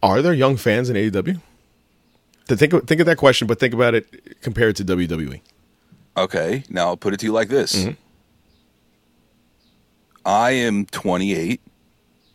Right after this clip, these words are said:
Speaker 2: You are drastically older than me.
Speaker 1: How, I, I will kill you, Dad, sure.
Speaker 2: Pete is drastically older than me. Steven and Timmy are both around my age, you know, give or take two to four years.
Speaker 1: Mm-hmm.
Speaker 2: Joe is Zone, Steven's age.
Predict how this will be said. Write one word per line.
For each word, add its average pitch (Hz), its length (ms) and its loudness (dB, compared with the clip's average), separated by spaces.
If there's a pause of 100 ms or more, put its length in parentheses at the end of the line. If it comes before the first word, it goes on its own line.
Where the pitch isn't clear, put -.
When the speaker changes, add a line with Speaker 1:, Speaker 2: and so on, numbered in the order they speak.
(440)
Speaker 2:
You 113 380 0
are 120 80 2
drastically 87 600 -4
older 62 240 -6
than 64 160 -12
me. - 60 -10
Speaker 1:
How, 87 220 -4
I, 73 160 -10 (140)
I 76 40 -10
will 73 100 -10
kill - 180 -12
you, 82 100 -12
Dad, 76 240 -10
sure. - 280 -10
Speaker 2:
Pete 123 340 -2
is 95 160 -2
drastically 80 560 -2
older 50 180 -10
than 50 160 -16
me. 80 240 -14 (1120)
Steven 120 500 0
and 107 140 0
Timmy 131 320 0
are 107 80 2
both 101 280 0
around 104 280 0
my 117 200 0
age, 90 580 -4
you 98 140 -6
know, 87 200 -2
give 90 220 -6
or 87 60 -6
take 95 320 -4
two 95 160 -6
to 90 80 -6
four 85 240 -6
years. 69 480 -12
Speaker 1:
Mm-hmm. 71 260 -10
Speaker 2:
Joe 95 200 0
is 90 100 0
Zone, 120 320 2
Steven's 135 480 -2
age. 110 440 -4